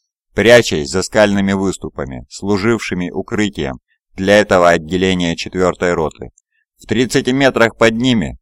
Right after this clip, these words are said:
по дну каньона, змеилась ровная и хорошо утоптанная дорога через горы. Было решено, что именно здесь, вдали от сражений на подступах к крепости Геры, магистр войны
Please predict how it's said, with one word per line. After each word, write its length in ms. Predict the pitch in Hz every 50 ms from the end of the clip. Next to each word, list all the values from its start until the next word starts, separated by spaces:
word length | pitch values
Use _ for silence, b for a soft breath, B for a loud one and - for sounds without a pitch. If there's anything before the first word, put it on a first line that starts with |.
| _ _
по 120 | - 98
дну 200 | 92 107 120 117
каньона, 640 | 110 117 110 110 110 113 117 117 110 95 71 65 60 -
змеилась 600 | - 76 73 92 101 104 110 110 107 107 104 -
ровная 540 | - 107 110 110 107 95 82 71 67 64 - - _
и 120 | - 90
хорошо 460 | - - 107 98 98 - - - 101
утоптанная 840 | 80 - 95 95 _ - 110 107 - - - 92 85 85 85 85 82
дорога 420 | 76 90 92 92 98 90 85 87 85
через 360 | - - 92 85 90 87 80
горы. 420 | 76 76 87 85 78 67 69 65 - _ _ _ _ _ _ _ _ _ _ -
Было 300 | 90 104 120 131 139 135
решено, 640 | 131 131 127 - - 131 123 123 113 87 67 64 - _
что 280 | _ - - - 104
именно 400 | 107 110 110 110 110 110 110 107
здесь, 500 | 107 98 95 95 98 113 110 104 - - _ _
вдали 440 | - 78 73 78 82 101 101 107 107
от 180 | 104 98 -
сражений 640 | - 107 90 95 95 90 107 107 101 98 90 85 78
на 180 | 76 85 90 90
подступах 720 | - _ - 107 98 - - - 95 80 - 87 82 -
к 80 | _ -
крепости 520 | 95 92 95 92 - 92 87 - - 101
Геры, 440 | 92 82 80 98 104 95 82 71 64 - _ _ _ _ _ _ _ _ _
магистр 580 | 95 92 104 107 107 123 117 - - 110 104 107
войны 500 | 107 104 107 107 107 110 107 104 95